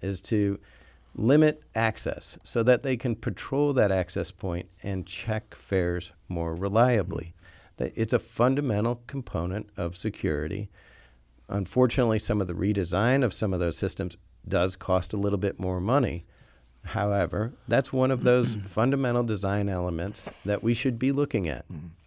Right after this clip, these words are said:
Speaker 1: I'm often asked, um, "When will we, we be finished looking at security?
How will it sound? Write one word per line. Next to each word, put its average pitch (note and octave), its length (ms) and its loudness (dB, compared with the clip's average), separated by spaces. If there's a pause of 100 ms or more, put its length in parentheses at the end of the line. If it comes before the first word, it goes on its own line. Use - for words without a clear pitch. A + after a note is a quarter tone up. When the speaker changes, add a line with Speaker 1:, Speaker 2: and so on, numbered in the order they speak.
Speaker 1:
I'm A#2+ 200 0
often C#3+ 380 -2
asked, G#2+ 500 0 (560)
um, G2 280 -4
"When B2+ 260 2
will C3+ 160 2
we, A#2 200 2 (140)
we G#2+ 200 2
be G2+ 180 0
finished - 720 -2 (220)
looking G#2+ 360 0
at F#2+ 160 -2
security? F#2 580 -2